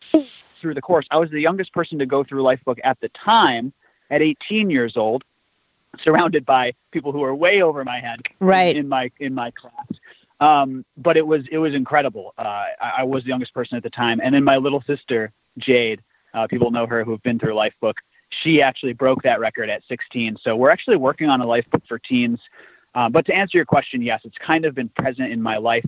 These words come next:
Speaker 1: just the Lifebook framework and the lens and the personal development framework. This idea that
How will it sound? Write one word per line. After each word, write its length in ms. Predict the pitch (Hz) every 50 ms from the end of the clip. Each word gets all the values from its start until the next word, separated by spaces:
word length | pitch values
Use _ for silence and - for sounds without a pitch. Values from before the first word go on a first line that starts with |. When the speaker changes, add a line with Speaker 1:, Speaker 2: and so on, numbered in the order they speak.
| -
Speaker 1:
just 160 | - 117 - _ _
the 100 | 113 107
Lifebook 400 | 107 113 117 113 - - - - - -
framework 440 | - 123 117 113 113 113 110 110 -
and 80 | 110 110
the 80 | 104
lens 340 | 101 107 110 113 110 113 110
and 160 | - 113 110
the 40 | 107
personal 440 | - - 214 208 - - 175 151 127
development 540 | 113 113 98 113 113 120 117 - 104 101 - _
framework. 380 | 123 113 107 104 104 101 -
This 200 | - 147 151 -
idea 500 | 180 165 160 139 - 147 185 196 185 170 147
that 240 | 131 131 120 117